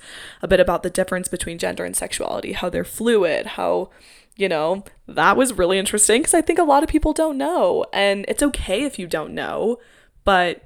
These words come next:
start to learn, start to educate yourself, start to have these conversations. And then we talked a little bit about queer relationships and how to explore them, being patient with ourselves, our partners, communication.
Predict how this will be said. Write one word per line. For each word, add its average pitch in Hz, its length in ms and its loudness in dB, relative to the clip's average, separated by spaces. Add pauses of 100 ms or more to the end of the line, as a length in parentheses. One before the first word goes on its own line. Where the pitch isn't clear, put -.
(120)
start - 320 2
to 262 120 -4
learn, 262 480 -4 (160)
start - 260 -2
to - 120 0
educate - 280 -4
yourself, 220 300 -2
start 214 180 -2
to 214 60 -8
have 196 120 0
these 208 100 -2
conversations. 185 720 -2
And 185 120 0
then 180 240 0 (520)
we 208 100 0
talked 202 240 2
a 202 60 0
little 185 160 4
bit 180 140 4
about 165 480 2 (640)
queer 202 240 6
relationships 196 880 0
and 185 240 -6
how 175 600 -6 (640)
to 180 180 -2
explore 175 480 0
them, 330 380 2
being 180 240 -2
patient 220 360 0
with 233 140 -2
ourselves, 220 480 0
our 165 100 2
partners, 220 480 -2
communication. 220 960 -8